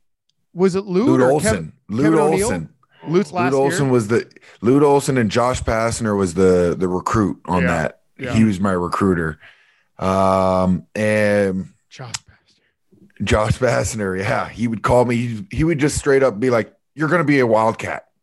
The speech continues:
Speaker 2: Nothing, like, he wouldn't even be like, "How is your game?" or anything. He's like, "Nope, you're a Wildcat. Can't wait to have you in this color. What number do you want?" And that was his recruiting tip. That
Speaker 1: I'm
Speaker 2: was
Speaker 1: so-,
Speaker 2: his way.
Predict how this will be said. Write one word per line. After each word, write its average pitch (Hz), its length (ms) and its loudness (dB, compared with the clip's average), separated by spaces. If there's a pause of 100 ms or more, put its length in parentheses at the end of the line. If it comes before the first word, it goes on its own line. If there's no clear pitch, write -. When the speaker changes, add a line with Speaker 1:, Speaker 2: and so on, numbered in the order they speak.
(100)
Speaker 2:
Nothing, 123 440 -4
like, 95 180 -6
he 123 80 -6
wouldn't 139 240 0
even 120 300 0
be 110 120 4
like, 98 340 2 (380)
"How 147 220 0
is 151 160 -2
your 127 120 -4
game?" 123 360 0
or 107 120 -2
anything. 117 280 -4
He's 110 160 -4
like, 107 160 0
"Nope, 147 440 -2
you're 127 180 2
a 131 40 4
Wildcat. 117 640 0 (340)
Can't 143 160 0
wait 135 160 2
to 127 80 -4
have 120 160 0
you 117 120 -2
in 113 80 -4
this 110 140 -6
color. 110 280 0
What 131 200 0
number 127 260 0
do 117 80 -4
you 117 140 0
want?" 110 400 0
And 101 120 -6
that 104 140 0
was 101 140 -6
his 104 140 -4
recruiting 95 480 -4
tip. 85 220 -2 (280)
That 131 120 0
Speaker 1:
I'm 139 60 2
Speaker 2:
was 147 100 -2
Speaker 1:
so-, 202 80 0
Speaker 2:
his 131 140 -4
way. 131 320 0